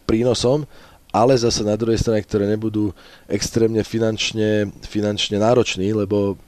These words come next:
my sa chceme vždycky prikrývať dekou, na ktorú máme a, a takéto sú naše, takéto sú naše okolnosti, ktoré by sa budeme musieť riadiť.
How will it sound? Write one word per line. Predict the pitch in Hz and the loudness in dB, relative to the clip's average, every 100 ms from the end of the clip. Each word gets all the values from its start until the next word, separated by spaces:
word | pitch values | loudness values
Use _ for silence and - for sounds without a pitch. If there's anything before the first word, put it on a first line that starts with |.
| 76 | -14
my | 95 | -10
sa | 95 104 | -6 -6
chceme | - 107 | -4 -4
vždycky | 95 101 - 95 | -4 -6 -10 -8
prikrývať | 95 101 98 95 92 | -10 -6 -4 -2 -4
dekou, | - 95 | -4 -6
na | 90 | -6
ktorú | - 95 | -4 -4
máme | 87 90 107 | -4 -4 -2
a, | 104 95 - - - - - - - | -2 -4 -8 -20 -20 -20 -20 -20 -14
a | - 92 90 90 90 87 87 90 87 85 - - _ _ _ - _ | -6 -4 -2 -2 -2 -4 -4 -4 -4 -8 -20 -20 _ _ _ -20 _
takéto | 98 - - 87 | -6 -4 -8 -6
sú | 98 | -4
naše, | 92 - 95 90 - - _ - _ _ _ _ - | -4 -2 0 -2 -6 -20 _ -20 _ _ _ _ -14
takéto | - 95 95 | -10 -6 -6
sú | 95 | -2
naše | 98 107 | 0 0
okolnosti, | 98 104 95 - | 0 0 -2 -4
ktoré | 90 92 | -6 -6
by | 92 | -4
sa | 95 | -4
budeme | 95 92 | -4 -4
musieť | 90 90 98 | -6 -4 0
riadiť. | 101 90 | 0 0